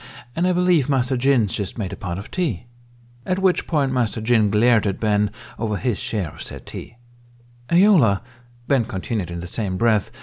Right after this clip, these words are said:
turning to smile down at the uncertain apprentice. "Before we eat, I'd nearly forgotten, but I've recently acquired some books that I think you might enjoy. Would you like to see them?" "Oh!"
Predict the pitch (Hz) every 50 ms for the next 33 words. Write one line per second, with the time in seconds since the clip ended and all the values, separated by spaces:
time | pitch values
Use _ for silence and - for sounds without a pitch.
0 | - - - - - 190 170 139 123 - 110 - - 131 113 110 104 95 87 85
1 | 92 87 87 85 82 80 - 92 - - 87 - - 120 101 - - 82 80 -
2 | - 117 95 85 - - 65 - - - - - - - - - - - 165 151
3 | - - 190 165 135 127 123 127 123 117 104 - - - - - - - - -
4 | - 160 143 117 113 107 98 85 - 92 87 - 104 95 98 - 92 87 85 -
5 | - - - - - - 127 127 139 - - - 160 147 127 - - 110 113 107
6 | 101 - - 131 117 110 98 - - 95 92 98 139 147 127 - - 90 85 85
7 | 85 - 107 90 85 87 87 87 82 80 78 80 80 95 85 76 69 - - -
8 | - - - - - 104 98 92 - 104 107 104 - - - - 107 101 95 104
9 | 117 143 156 - - - - - - - _ _ - - - - - - - -
10 | 269 262 226 143 -